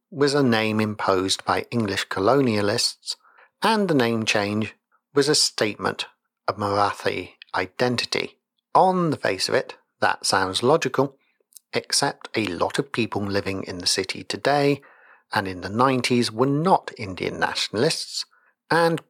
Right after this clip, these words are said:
bitterly resented being told they were no longer Bombayites, as they had grown up with for generations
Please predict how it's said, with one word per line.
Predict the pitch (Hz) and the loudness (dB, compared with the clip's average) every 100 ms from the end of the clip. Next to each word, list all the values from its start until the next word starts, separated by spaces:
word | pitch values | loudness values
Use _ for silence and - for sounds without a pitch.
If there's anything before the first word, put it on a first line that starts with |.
| - | -2
bitterly | 139 - 202 | -2 0 0
resented | 190 135 110 95 90 98 - | 2 4 2 0 -2 -4 -2
being | 107 123 | -2 0
told | - 98 95 101 - | 2 2 2 0 -4
they | 113 104 | -4 -2
were | 95 | -2
no | 98 92 | -2 -2
longer | 90 92 92 | -2 -4 -4
Bombayites, | 90 - 85 90 135 127 123 156 - - _ _ _ - | -2 0 0 0 2 4 2 0 -10 -14 _ _ _ -4
as | 113 | -2
they | 98 | -2
had | 92 98 | -4 -6
grown | - 95 90 101 | -4 -2 0 0
up | 110 - | -2 0
with | 92 - - | -2 -4 -8
for | - 92 87 | -4 -4 -4
generations | - 92 90 87 113 202 - 147 147 151 143 | -4 -4 -4 -4 -2 0 2 2 2 2 2